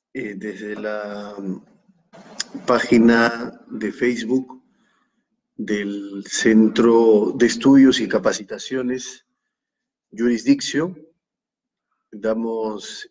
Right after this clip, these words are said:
inicio a la clase que vamos a compartir hoy sobre el tema del alegato final, ¿sí?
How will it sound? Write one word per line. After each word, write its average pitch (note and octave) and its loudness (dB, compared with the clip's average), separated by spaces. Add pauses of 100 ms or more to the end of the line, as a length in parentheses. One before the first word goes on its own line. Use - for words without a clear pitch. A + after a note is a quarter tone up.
inicio C3 -4 (840)
a G2 -4
la G2+ -8 (180)
clase C#3+ 2
que - -10
vamos B2 0
a A#2+ 0
compartir G#2+ 0
hoy D#3 4 (1500)
sobre B2+ 2 (200)
el G#2+ -14
tema B2+ -4 (680)
del B2+ -6 (380)
alegato A2+ 0
final, G#2 -10 (360)
¿sí? - -2